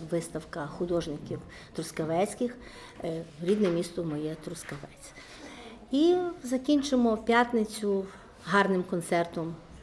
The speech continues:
оркестрів на Майдані Незалежності. Це п'ятниця. Вісімнадцяте число у нас теж дуже на-, насичена програма. Е, починаючи з дванадцятої години дня до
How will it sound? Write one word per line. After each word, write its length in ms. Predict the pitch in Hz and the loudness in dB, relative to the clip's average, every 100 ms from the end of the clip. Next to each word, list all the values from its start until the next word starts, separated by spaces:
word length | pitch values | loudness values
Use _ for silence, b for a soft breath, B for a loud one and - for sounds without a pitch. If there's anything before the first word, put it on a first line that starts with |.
| - - - - | -20 -20 -14 -8
оркестрів 640 | 180 - 185 185 - 170 | -6 4 4 4 -4 -2
на 240 | 165 170 175 - | 0 0 -2 -4
Майдані 460 | 165 160 165 165 | -2 0 0 0
Незалежності. 960 | 156 156 160 147 92 - - - - - - B B B | -2 -4 -2 -4 -6 -10 -14 -14 -14 -16 -20 B B B
Це 260 | - 233 240 - - - | 4 4 4 -6 -16 -2
п'ятниця. 500 | 196 165 123 147 - | 2 2 0 -6 2
Вісімнадцяте 520 | 180 185 233 262 262 | 2 4 4 4 2
число 280 | 214 202 214 | -6 -2 2
у 40 | 208 | 2
нас 120 | 202 | 2
теж 240 | 208 208 | 2 2
дуже 240 | 208 196 190 | 2 -2 0
на-, 180 | 185 | 0
насичена 540 | 190 185 185 180 180 175 | 2 0 0 -2 0 -4
програма. 540 | 165 170 185 226 240 B B B B B 190 | -2 0 4 6 4 B B B B B 2
Е, 180 | 180 175 - | 4 4 0
починаючи 720 | 202 202 208 214 196 - 175 | 0 4 4 4 2 2 2
з 60 | 170 | 2
дванадцятої 680 | 180 185 175 175 - 175 | 2 4 4 0 0 0
години 420 | 165 175 170 160 156 170 | 0 0 0 0 -2 2
дня 300 | 190 208 226 B B | 4 4 0 B B
до 340 | 170 214 214 | 8 12 12